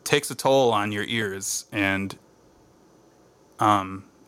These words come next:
that's something I kinda like about Justin, is he's always, you know, kind of encouraged us to be more delicate with our masters and, and, like, think twice about, um, just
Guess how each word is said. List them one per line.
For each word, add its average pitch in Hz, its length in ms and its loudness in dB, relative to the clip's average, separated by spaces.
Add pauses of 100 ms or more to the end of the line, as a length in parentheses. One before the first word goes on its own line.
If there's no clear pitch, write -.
(320)
that's - 160 -2
something 196 260 -2
I 139 80 0
kinda 165 200 0
like 147 200 2
about 131 200 2
Justin, 131 420 0
is 110 160 -4
he's 117 140 -4
always, 113 500 -2 (1080)
you 131 120 4
know, 113 120 4
kind 175 280 -2
of 156 80 2
encouraged 143 600 0
us - 520 -4 (1700)
to 135 100 4
be 135 140 2
more 131 160 2
delicate 117 540 0
with 101 180 -4
our 101 140 0
masters 98 680 -2
and, 110 440 -2
and, 113 160 -4
like, 104 180 0
think 113 500 -2
twice 113 400 2
about, 104 400 -4 (600)
um, 95 440 2 (1600)
just - 360 0